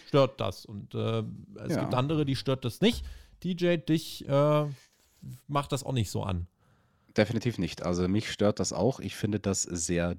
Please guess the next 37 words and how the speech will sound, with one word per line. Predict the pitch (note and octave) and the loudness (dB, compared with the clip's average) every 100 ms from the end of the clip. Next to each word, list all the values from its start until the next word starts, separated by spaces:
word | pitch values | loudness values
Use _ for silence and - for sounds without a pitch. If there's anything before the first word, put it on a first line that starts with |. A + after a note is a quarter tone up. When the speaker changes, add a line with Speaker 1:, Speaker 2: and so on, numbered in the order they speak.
| - | 6
Speaker 2:
dumm, | B2 G#2+ E2+ - _ _ | 6 8 2 -6 _ _
das | F2 E2 - | 2 4 2
so | F2+ F2+ | 2 -2
zu | - - | -2 -4
inszenieren. | F2+ - - - F#2 F2+ F2+ G2+ | -2 -2 -2 0 0 2 2 2
Also | F2 G2+ | 2 2
es | F#2+ | 4
ist | B2 C#3+ | 4 4
das | D3 - | 2 4
eine, | A2 C3+ D3 B2+ | 6 8 8 8
wenn | B2+ | 6
man | B2+ | 6
es | A2 | 4
machen | A2+ B2 A#2 G#2 | 6 4 4 4
würde | A2+ A2+ | 6 4
für | G#2+ A#2+ - | 4 0 4
irgendein | B2+ C3+ A#2+ A2 G#2+ | 8 8 6 2 2
Match | G#2 - - | 2 0 -4
von | G#2+ | -2
Hikaru | F#2+ F#2+ F#2+ F#2 F2+ | -2 0 2 2 2
Shida. | - F#2 D2+ - - - - - | 0 -2 -2 -8 -14 -18 -20 -6
Aber | - A2 A#2+ G#2 | 6 10 10 8
weil | G#2 | 6
es | G#2 G#2+ | 6 4
halt | G#2+ - | 2 2
im | A2 G#2 | -4 -2
Tag-Team | A2+ B2 - - F#2+ | 4 4 4 -4 -4
ist, | D2+ - - - _ _ _ _ | -4 -6 -8 -10 _ _ _ _
mit | - A2 - | 2 2 4
der | A#2 G#2+ F#2+ - | 6 8 6 2
A | G2+ | 4
W | A#2+ A2+ A2 A2+ A2 A2+ - | 4 8 6 8 4 2 6
Interim | C3+ D3+ - A2 F#2+ F2 D#2+ - _ _ - | 6 6 6 6 6 2 -4 -10 _ _ 2
Championess, | G#2 F2 - E2+ C2+ - - - _ | 4 4 0 -2 -2 -4 -8 -12 _
mit | G2+ G#2 - | 0 0 2
Toni | A2 A2+ A2+ | 2 4 4
Storm, | - A2 A2 F2+ | 2 2 2 0